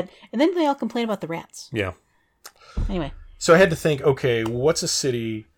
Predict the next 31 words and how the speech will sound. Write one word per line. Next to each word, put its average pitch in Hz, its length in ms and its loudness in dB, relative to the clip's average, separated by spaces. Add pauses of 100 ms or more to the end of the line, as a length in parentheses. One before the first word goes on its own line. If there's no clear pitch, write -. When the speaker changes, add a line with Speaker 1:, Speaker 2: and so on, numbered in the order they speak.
(340)
Speaker 2:
that 110 320 -2 (520)
I 131 80 8
would 131 200 2
know 127 280 4
about 85 540 -8 (840)
that 113 260 -6
would 117 140 -4
be 113 100 -6
large 117 440 2
enough 113 280 0
to - 80 -6
be 101 340 -6 (400)
piling 104 720 2
ton-, 120 500 0
thousands 147 540 4
of 107 100 -12
tons 160 400 2
of 98 100 -10
garbage, 90 560 -10 (520)
uh, 95 360 -8
within 113 320 -4
just 110 200 -6
a 101 40 -10
few 117 240 -6
weeks, 101 520 -8 (560)
um, 92 580 -10 (640)
because 117 360 -2
of 110 60 -4
a 104 40 -2
labor 101 440 -2
action? - 500 -12